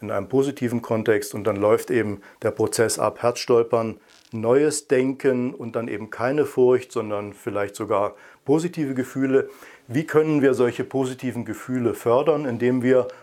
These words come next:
positive Bilder uns überlegen und ableiten aus diesen positiven Erkenntnissen.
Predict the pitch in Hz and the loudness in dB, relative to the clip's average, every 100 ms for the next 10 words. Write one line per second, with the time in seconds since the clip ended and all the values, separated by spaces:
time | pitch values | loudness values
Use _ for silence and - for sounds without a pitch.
0 | _ - 135 131 131 131 117 98 131 175 | _ 2 2 2 -2 -6 -4 0 4 6
1 | 180 110 - - _ - 127 113 - 113 | 6 2 -2 -16 _ -8 -8 -6 -4 0
2 | 107 101 98 101 - 104 - 120 110 98 | 0 0 -4 -6 -12 -8 -4 -4 -2 -4
3 | - 90 95 - 110 101 - 98 95 82 | -6 -12 -12 -4 -4 -4 -8 -8 -8 -12
4 | - _ _ _ 123 123 113 104 95 104 | -16 _ _ _ 4 4 2 -4 -8 -8
5 | 101 - 101 87 98 95 - | -6 -4 -6 -6 -8 -8 -10